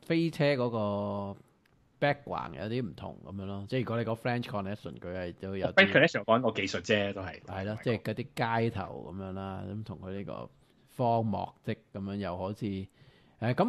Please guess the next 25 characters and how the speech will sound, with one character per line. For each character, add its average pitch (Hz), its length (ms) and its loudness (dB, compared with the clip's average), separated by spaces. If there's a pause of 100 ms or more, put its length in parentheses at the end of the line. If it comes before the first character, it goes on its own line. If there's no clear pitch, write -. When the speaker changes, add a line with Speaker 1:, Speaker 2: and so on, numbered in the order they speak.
Speaker 1:
噉 226 160 4
佢 180 120 8
呢 190 80 8
一 - 80 8
集 - 120 2
暫 110 480 2
時 98 180 -4
仲 101 160 -2
未 101 100 0
有 98 120 2
嗰 117 120 0
啲 127 120 0
怪 98 340 2
車 98 160 -6
嘅， 92 380 -4
即 110 60 0
係 92 180 0 (320)
全 104 180 2
部 101 120 2
車 143 140 6
係 117 100 6
正 98 260 0
常 82 340 -6
車 104 120 -4
嚟 98 160 -2